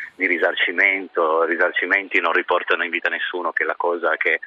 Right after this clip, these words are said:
davvero rende incompiuta, qualunque sia la pena, que-, la giustizia. Eh, non c'è nessuna parte civile che ha ancora in corso un procedimento per avere risarcimenti, quindi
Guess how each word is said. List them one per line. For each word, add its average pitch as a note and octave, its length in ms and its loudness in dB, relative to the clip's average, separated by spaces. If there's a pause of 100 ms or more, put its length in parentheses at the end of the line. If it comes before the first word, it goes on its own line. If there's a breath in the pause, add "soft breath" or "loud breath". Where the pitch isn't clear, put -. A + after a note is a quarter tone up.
(260 loud breath)
davvero F2+ 380 2
rende F2 240 0
incompiuta, F#2+ 680 -4
qualunque F#2+ 500 -2
sia - 120 2
la F2 180 0
pena, E2 800 2
que-, F2+ 160 -4
la E2+ 140 0
giustizia. D#2+ 600 -4 (480 loud breath)
Eh, E2+ 300 2
non F#2 320 -6
c'è G2+ 160 0
nessuna G2 440 -2
parte F#2 280 -6
civile F#2 380 0
che - 100 -6
ha D#2+ 60 0
ancora F2 260 -4
in E2 60 -6
corso F2 260 -6
un F2 60 -12
procedimento E2+ 600 -4
per E2+ 120 -2
avere D#2+ 240 2
risarcimenti, D#2+ 760 -4
quindi D#2+ 400 -6